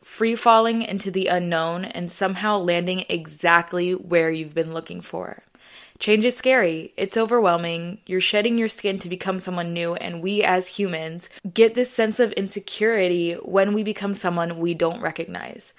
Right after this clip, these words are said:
Because we were taught that when someone says, "Wow, you've changed,"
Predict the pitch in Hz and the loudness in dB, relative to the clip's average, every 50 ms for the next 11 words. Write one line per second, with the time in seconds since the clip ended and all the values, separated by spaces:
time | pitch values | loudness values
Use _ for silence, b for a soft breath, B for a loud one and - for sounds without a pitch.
0 | B B B B B B - 214 - 220 233 220 202 196 185 190 - 190 175 180 | B B B B B B -6 -2 0 2 4 4 4 2 0 -6 -8 -8 -4 -2
1 | 190 214 226 254 262 254 - - 233 233 202 175 170 170 - - - 180 185 175 | -2 0 2 2 0 0 0 0 2 4 4 4 2 0 -2 -4 -4 0 2 4
2 | 165 165 165 170 - - 180 180 180 - 214 214 220 214 196 - 196 180 175 170 | 4 4 4 2 0 0 -2 -2 -2 -2 0 0 0 0 0 2 4 4 4 2
3 | 165 - 160 160 170 185 190 180 175 170 165 165 170 190 185 - - - 202 190 | 0 -4 0 4 6 8 8 8 8 6 2 0 -4 -6 -6 -6 -6 -6 -4 -4
4 | 170 165 165 170 170 - - | -6 -6 -8 -10 -14 -16 -18